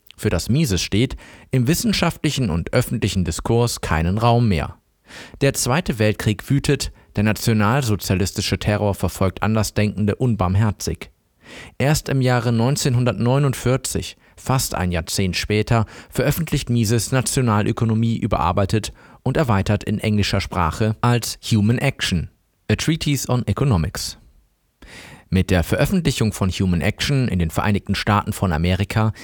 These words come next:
beginnen Mises Lehren sich zu verbreiten und Wirkung zu entfalten. Auf den ersten einhundertvierzehn von insgesamt siebenhundertsechsundfünfzig Seiten der Nationalökonomie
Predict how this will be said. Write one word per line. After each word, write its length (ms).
beginnen 360
Mises 380
Lehren 320
sich 220
zu 100
verbreiten 640
und 240
Wirkung 380
zu 100
entfalten. 560
Auf 160
den 120
ersten 380
einhundertvierzehn 880
von 220
insgesamt 640
siebenhundertsechsundfünfzig 1400
Seiten 420
der 140
Nationalökonomie 1120